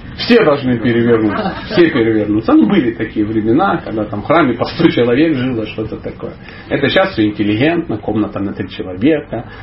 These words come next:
а, один душ на три человека. Ну, в Днепропетровске, во всяком случае, там все так очень авторитетно. М, поэтому, м, вернемся к святому месту. Святое место — это на самом деле то, где занимаются предыдущими четырьмя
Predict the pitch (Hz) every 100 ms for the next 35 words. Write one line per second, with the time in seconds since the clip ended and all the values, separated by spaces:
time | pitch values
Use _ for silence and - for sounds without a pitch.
0 | - - 85 90 98 101 101 101 - 92
1 | 95 - - - 120 156 156 180 208 92
2 | 107 107 110 - - 87 - - - 78
3 | 80 85 85 85 - 82 78 - - -
4 | - - - - - - - - 107 120
5 | 113 101 82 71 - - - - - -
6 | - 104 104 101 - - 147 202 196 175
7 | 175 160 - - - 127 135 135 160 -
8 | - - - 139 - - - 113 127 175
9 | 214 - 151 - 160 156 160 147 135 113
10 | - 104 165 180 170 196 196 135 123 -
11 | 165 165 135 131 139 139 143 151 165 165
12 | 240 165 135 139 147 180 170 117 131 123
13 | 127 156 - 110 104 107 110 110 113 107